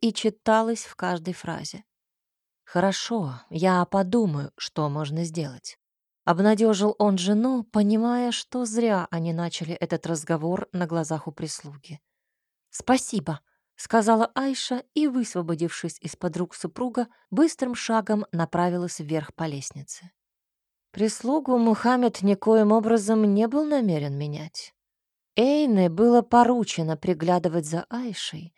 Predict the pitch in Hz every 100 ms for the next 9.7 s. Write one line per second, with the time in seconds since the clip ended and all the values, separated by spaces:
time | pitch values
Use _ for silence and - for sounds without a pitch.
0 | - 175 180 190 185 - 226 269 285 -
1 | - 156 151 156 185 - - 165 151 156
2 | 160 - 170 _ _ _ _ _ _ -
3 | - 160 175 220 208 190 - 196 185 196
4 | 180 196 196 180 190 180 - 180 - 180
5 | 175 180 175 - 185 175 - - 240 269
6 | _ _ - 160 156 175 - 190 190 -
7 | 202 185 139 - 147 151 147 151 139 196
8 | 226 - - _ 277 294 269 190 160 160
9 | 147 139 143 135 - 139 143